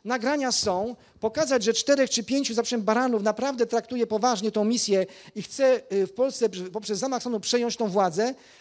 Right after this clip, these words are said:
a tam ktoś tylko podsypuje do ognia po cichu i delikatnie i się kręci.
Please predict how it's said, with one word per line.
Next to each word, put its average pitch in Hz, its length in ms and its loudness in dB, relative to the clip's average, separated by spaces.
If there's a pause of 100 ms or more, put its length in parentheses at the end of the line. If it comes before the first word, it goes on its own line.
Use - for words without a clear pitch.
a 262 100 -4
tam 311 180 -2
ktoś 302 160 -4
tylko 311 200 -4
podsypuje 311 400 -4
do 330 160 2
ognia 294 240 -2
po 190 120 -4
cichu 208 260 -6
i 202 60 -2
delikatnie 185 600 -2
i 254 160 -6
się 330 120 -4
kręci. - 480 -6